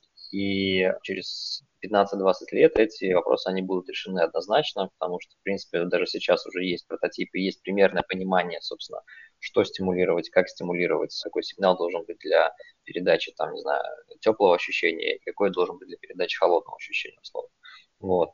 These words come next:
И сейчас, собственно, основная задача вот там за следующие, там, пятнадцать-двадцать лет — это добиться, собственно, обратной связи и добиться возможности считывать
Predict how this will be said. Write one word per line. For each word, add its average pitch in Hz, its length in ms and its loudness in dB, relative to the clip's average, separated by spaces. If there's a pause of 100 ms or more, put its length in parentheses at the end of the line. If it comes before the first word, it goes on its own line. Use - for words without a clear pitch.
И 92 360 -4
сейчас, - 340 4
собственно, 90 640 0 (100)
основная 98 320 -2
задача 95 360 4
вот 95 80 -4
там 85 120 -4
за - 120 -10
следующие, 92 440 -4
там, - 120 -14 (100)
пятнадцать-двадцать 87 540 0
лет — 127 240 2
это - 200 -4
добиться, 95 440 0
собственно, - 340 -2
обратной 92 320 6
связи 131 360 4
и 104 120 0
добиться 95 500 -2 (380)
возможности 90 500 -2
считывать 98 520 -2